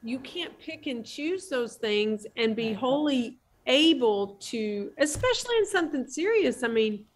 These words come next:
Speaker 2: Mm-hmm.
Speaker 1: if it's something serious and you're like, "Only the power of God is gonna cure this,"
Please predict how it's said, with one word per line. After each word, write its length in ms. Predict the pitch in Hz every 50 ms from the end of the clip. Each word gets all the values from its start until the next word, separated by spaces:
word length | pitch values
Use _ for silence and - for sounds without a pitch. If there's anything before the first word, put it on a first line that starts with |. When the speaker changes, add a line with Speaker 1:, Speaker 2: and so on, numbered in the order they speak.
| _ _ _ -
Speaker 2:
Mm-hmm. 320 | 160 139 - 160 156 156 160 - - _ _ _ _
Speaker 1:
if 120 | - 247
it's 180 | 349 381 370 -
something 520 | - 453 440 415 392 330 285 262 - - - _ _ _ _
serious 840 | - - - - - 359 403 415 415 392 330 269 233 226 240 233 -
and 140 | 254 247
you're 200 | 247 285 349 359
like, 340 | 339 311 247 196 - - - - -
"Only 260 | 240 277 302 320 311
the 80 | 254 240
power 440 | - - - 254 240 247 240 226 214
of 140 | 202 185 185
God 340 | 220 220 226 226 214 196 180
is 160 | 180 175 -
gonna 280 | - 220 202 180 180 180 - -
cure 340 | - - 320 339 381 403 330
this," 640 | 226 196 180 170 175 180 180 180 - - - -